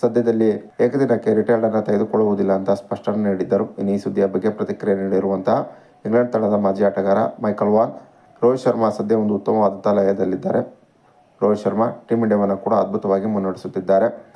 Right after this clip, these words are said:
ರೋಹಿತ್ ಶರ್ಮಾ ಎರಡ್ ಸಾವಿರದ ಇಪ್ಪತ್ತೇಳರಲ್ಲಿ ನಡೆದಿರುವ ಏಕದಿನ ವರ್ಲ್ಡ್ ಕಪ್ ತನಕ ಟೀಮ್ ಇಂಡಿಯಾದ ನಾಯಕತ್ವದ ಜವಾಬ್ದಾರಿಯನ್ನು ಹೊರಬೇಕು. ಹಾಗಿದ್ದಲ್ಲಿ ಖಂಡಿತವಾಗಿಯೂ ಎರಡ್ ಸಾವಿರದ ಇಪ್ಪತ್ತೇಳರಲ್ಲಿ ನಡೆದಿರುವ ಒ ಡಿ ಐ ವರ್ಲ್ಡ್ ಕಪ್ ಅನ್ನ ಟೀಮ್ ಇಂಡಿಯಾ ಗೆಲ್ಲಲು ಸಾಧ್ಯ. ಎರಡ್ ಸಾವಿರದ ಇಪ್ಪತ್ತೇಳರವರೆಗೂ ಟೀಮ್ ಇಂಡಿಯಾದ ನಾಯಕತ್ವದ ಜವಾಬ್ದಾರಿಯನ್ನ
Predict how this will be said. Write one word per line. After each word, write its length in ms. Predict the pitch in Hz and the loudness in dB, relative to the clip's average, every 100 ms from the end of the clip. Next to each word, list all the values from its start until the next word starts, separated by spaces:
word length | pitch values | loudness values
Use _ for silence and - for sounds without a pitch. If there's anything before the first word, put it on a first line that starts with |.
| - - | -8 0
ರೋಹಿತ್ 240 | 110 107 | 0 0
ಶರ್ಮಾ 240 | 104 110 110 | -2 0 0
ಎರಡ್ 140 | 101 | 0
ಸಾವಿರದ 200 | 104 107 | -2 -2
ಇಪ್ಪತ್ತೇಳರಲ್ಲಿ 680 | 98 101 110 107 101 98 98 | -2 0 2 2 2 2 0
ನಡೆದಿರುವ 400 | 95 95 101 107 | 0 0 2 2
ಏಕದಿನ 300 | 101 - 110 | 2 0 0
ವರ್ಲ್ಡ್ 260 | 101 98 | 0 0
ಕಪ್ 180 | - - - - | -4 -8 -16 -6
ತನಕ 520 | - 101 104 92 - - - | -4 0 0 0 -4 -12 -2
ಟೀಮ್ 180 | 117 123 | 0 2
ಇಂಡಿಯಾದ 400 | 110 117 - - - _ _ _ _ - | 2 0 -2 -8 -20 _ _ _ _ 0
ನಾಯಕತ್ವದ 480 | 120 - 113 110 | 0 0 0 0
ಜವಾಬ್ದಾರಿಯನ್ನು 520 | 98 98 95 98 101 104 | 2 0 2 2 2 2
ಹೊರಬೇಕು. 560 | 98 98 95 - - 107 | 0 2 -2 -2 -6 -4
ಹಾಗಿದ್ದಲ್ಲಿ 360 | 98 95 98 | -2 0 -2
ಖಂಡಿತವಾಗಿಯೂ 600 | - 101 95 98 98 113 | -2 -2 0 2 2 2
ಎರಡ್ 140 | 104 - | 2 2
ಸಾವಿರದ 200 | 101 98 | -2 -2
ಇಪ್ಪತ್ತೇಳರಲ್ಲಿ 680 | - 101 104 104 101 104 | -4 -2 0 2 0 0
ನಡೆದಿರುವ 520 | 101 98 95 95 120 - - - | 0 0 0 2 0 -2 -10 -2
ಒ 80 | 120 | 2
ಡಿ 80 | 123 | 2
ಐ 60 | |
ವರ್ಲ್ಡ್ 260 | 131 110 104 | 2 0 0
ಕಪ್ 180 | 101 - | -2 0
ಅನ್ನ 120 | 104 | 0
ಟೀಮ್ 260 | 101 107 101 | 0 0 2
ಇಂಡಿಯಾ 180 | 98 98 | 2 2
ಗೆಲ್ಲಲು 300 | 98 98 104 | 2 0 0
ಸಾಧ್ಯ. 380 | 92 - 131 - - _ - | -2 0 0 0 -10 _ -2
ಎರಡ್ 120 | 107 | 0
ಸಾವಿರದ 200 | 110 101 | 2 0
ಇಪ್ಪತ್ತೇಳರವರೆಗೂ 840 | 101 - 104 107 104 101 98 98 120 | 0 -2 0 2 4 2 2 -2 -4
ಟೀಮ್ 300 | - 107 101 | 0 0 2
ಇಂಡಿಯಾದ 280 | 101 104 104 | 2 2 2
ನಾಯಕತ್ವದ 520 | 98 98 - 101 95 | 0 -2 -2 0 2
ಜವಾಬ್ದಾರಿಯನ್ನ 560 | 101 98 92 98 98 | 0 0 0 2 2